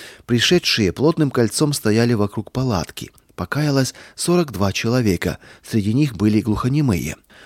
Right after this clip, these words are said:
Тридцатого июля утром благовествовали около кинотеатра в посёлке Карагайлинский. Присутствовало около ста постоянных слушателей, не считая большого числа прохожих. Под открытым небом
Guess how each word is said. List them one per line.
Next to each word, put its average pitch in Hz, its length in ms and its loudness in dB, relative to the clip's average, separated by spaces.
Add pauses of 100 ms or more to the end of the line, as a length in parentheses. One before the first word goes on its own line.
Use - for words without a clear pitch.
(420)
Тридцатого 156 500 2
июля 135 560 4
утром 175 440 2
благовествовали 127 840 0
около 107 360 0
кинотеатра 104 680 -2
в - 60 -12
посёлке 117 580 -2 (220)
Карагайлинский. 117 960 0 (400)
Присутствовало 143 640 0
около 117 400 2
ста 151 420 0
постоянных 104 560 0
слушателей, 90 720 -4 (400)
не 131 80 2
считая 135 540 2 (180)
большого 127 420 0
числа 95 380 -2
прохожих. 85 640 -2 (400)
Под 98 140 -2
открытым 101 420 -2
небом 107 380 2